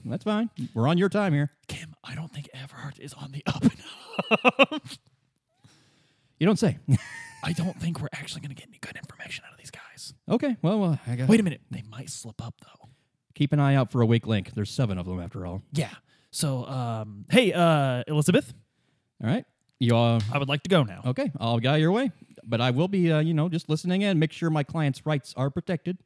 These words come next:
Speaker 2: You are the attorney. I wouldn't have it any other way.
Speaker 1: All right. Thank you. Uh, you walk past her into the Union Hall, and a man in his late thirties with a trucker hat, leather ja-, uh, like a, a workman's jacket,
Speaker 2: Yeah, yeah.
Speaker 1: boots, gets up and says, "All right, coppers,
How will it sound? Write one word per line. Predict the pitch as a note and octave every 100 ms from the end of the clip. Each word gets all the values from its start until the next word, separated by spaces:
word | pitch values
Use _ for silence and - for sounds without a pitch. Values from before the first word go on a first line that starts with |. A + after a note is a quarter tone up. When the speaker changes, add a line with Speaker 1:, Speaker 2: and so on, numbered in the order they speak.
| - - -
Speaker 2:
You | E3
are | C#3+ D3+
the | D3+
attorney. | C#3+ E3 G3+
I | B2+ B2+ B2+
wouldn't | C3+ D#3
have | D3
it | C#3+
any | D3
other | D#3 D#3
way. | G#2 G2+ - -
Speaker 1:
All | E3+
right. | - _ _ _ -
Thank | G#2+ G2+
you. | A#3+ - _ _ _ _ _ _ -
Uh, | C#3 C3+ C3
you | C3 B2
walk | C#3+ -
past | C#3+ B2
her | E3
into | C3+ C#3
the | C3+
Union | F#3 D#3+
Hall, | F3+ G#3+ A#3+
and | - C3
a | B2 B2 A#2+ - -
man | C#3+ A3
in | F#3+
his | B2+
late | E3 E3
thirties | D3+ D3 D3+
with | A#2
a | G2
trucker | D3+ D3+ C3
hat, | C#3 C#3 - _ -
leather | A2 D3 D#3+
ja-, | C3 C#3 -
uh, | A#2+ - -
like | A#2 G#2+
a, | G#2+ -
a | B2
workman's | A#2 E3+ - D3
jacket, | A2+ C3 B2+ B2+ C3
Speaker 2:
Yeah, | D#3 A#2 A2
yeah. | G#2 G2+ C3
Speaker 1:
boots, | D3 D3 - - _ _ _ A#2+
gets | D3+ -
up | E3 F#3+ _ _ _ _
and | G#2 C3+
says, | B2+ A#2 E2+ -
"All | A2+
right, | F3+ F#3+
coppers, | C#3 C#3 A3 F3